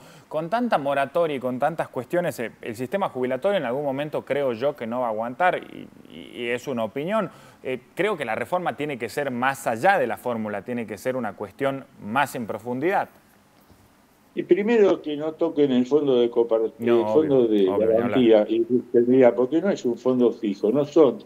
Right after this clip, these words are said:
Speaker 2: veinticinco mil millones de dólares, veintiséis mil millones de dólares o setenta mil, como decían. Es un fondo que se mueve todos los días y sube, sube, sube,
Speaker 1: Claro.
Speaker 2: sube,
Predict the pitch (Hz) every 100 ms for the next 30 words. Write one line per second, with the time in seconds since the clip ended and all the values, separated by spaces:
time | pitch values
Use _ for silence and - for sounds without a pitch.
0 | - _ _ - 117 110 120 - 123 120
1 | 123 143 147 131 123 131 120 107 107 135
2 | 147 143 131 107 107 104 107 110 107 127
3 | 117 120 110 110 131 139 131 120 113 104
4 | 101 104 98 101 117 127 110 110 104 107
5 | - 95 87 - _ _ _ - 202 190
6 | 185 170 - 120 104 110 120 123 120 135
7 | 135 160 160 147 147 156 160 147 135 131
8 | 131 117 131 - 113 - 160 107 90 87
9 | - 151 147 123 120 147 135 127 147 147